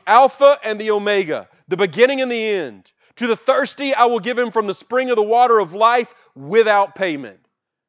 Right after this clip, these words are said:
The one who conquers will have this heritage,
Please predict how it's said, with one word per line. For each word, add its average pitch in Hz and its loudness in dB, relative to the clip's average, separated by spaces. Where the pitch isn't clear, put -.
The 156 -14
one 220 2
who 226 -2
conquers 254 -4
will 214 -4
have 220 0
this 185 -8
heritage, 247 -2